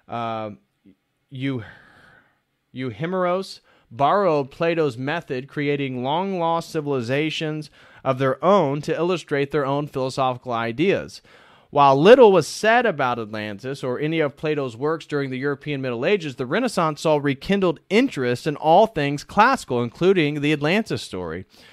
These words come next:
Soon, a new generation of thinkers began to debate whether or not Atlantis had been a real place.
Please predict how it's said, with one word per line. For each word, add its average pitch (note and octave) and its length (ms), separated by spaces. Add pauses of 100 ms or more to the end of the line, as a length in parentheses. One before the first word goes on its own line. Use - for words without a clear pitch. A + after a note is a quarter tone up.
(160)
Soon, A#3 300
a G#3+ 60
new G3 160
generation F3+ 560
of C#3 100
thinkers F#3+ 420
began E3 400
to E3+ 160
debate D3+ 640
whether G3 360
or F3+ 40
not D3 260
Atlantis D#3 380
had D#3+ 100
been F3 140
a F3 40
real F3+ 180
place. E3 600